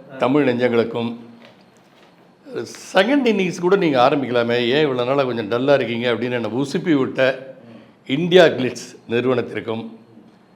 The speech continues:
என்னை இன்டர்வியூ எடுக்கிறதுக்கு வந்திருக்கிற என் அன்பு நண்பர் வி கே ஆர். வி கே ஆர்னு சொன்னாலே உங்களுக்கு இனிஷியல் சொன்னாலே போகிறோம், எம் எஸ் வி அப்படின்ற மாதிரி வி கே ஆர்னு சொன்னால் வி கே ராமசாமி அண்ணன், அவருடைய புதல்வர்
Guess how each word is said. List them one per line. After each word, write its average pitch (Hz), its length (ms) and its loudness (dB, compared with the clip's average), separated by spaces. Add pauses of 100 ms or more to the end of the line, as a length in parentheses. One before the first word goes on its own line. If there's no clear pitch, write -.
(240)
என்னை 123 360 -2
இன்டர்வியூ 143 380 2
எடுக்கிறதுக்கு 113 300 -6
வந்திருக்கிற 110 640 -4
என் 107 140 -6
அன்பு 143 340 -2
நண்பர் 120 540 -2 (1040)
வி 131 140 -4
கே 143 180 2
ஆர். 113 300 0 (460)
வி 127 160 -4
கே 147 160 4
ஆர்னு 151 180 2
சொன்னாலே 143 280 2
உங்களுக்கு 127 320 -2
இனிஷியல் 160 260 0
சொன்னாலே 151 300 2
போகிறோம், 113 400 -4
எம் 127 200 -2
எஸ் - 180 0
வி 139 300 0 (140)
அப்படின்ற 127 360 -2
மாதிரி 120 340 -4
வி 135 200 -8
கே 135 180 0
ஆர்னு 135 220 2
சொன்னால் 120 520 -4 (600)
வி 131 120 -2
கே 131 100 2
ராமசாமி 120 440 0
அண்ணன், 104 360 -6 (540)
அவருடைய 113 600 -2 (300)
புதல்வர் 135 420 -2